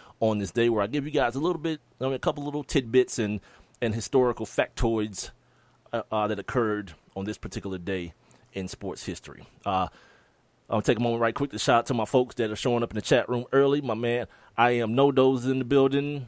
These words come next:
Renee, of course, holding me down. Um, and already, I feel like I'm being scolded. I haven't read this message yet, but it says,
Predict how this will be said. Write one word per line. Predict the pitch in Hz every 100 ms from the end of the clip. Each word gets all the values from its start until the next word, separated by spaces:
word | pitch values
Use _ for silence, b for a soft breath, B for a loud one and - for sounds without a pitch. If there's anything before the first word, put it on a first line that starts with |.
| 107
Renee, | 101 113 120
of | 131
course, | - 117 123 - -
holding | - 117 117
me |
down. | 110 113 113 117 123
Um, | 104 104 104 101 104 98 -
and | 98
already, | 101 113 110 104 107 92
I | 90
feel | - 117
like | 98
I'm | 98
being | 95 95
scolded. | - 101 98 92
I | 95
haven't | 110 92
read | 90 104
this | 95 101
message | 107 98 101 98
yet, | 101
but | 95 87
it | 85
says, | - 104 92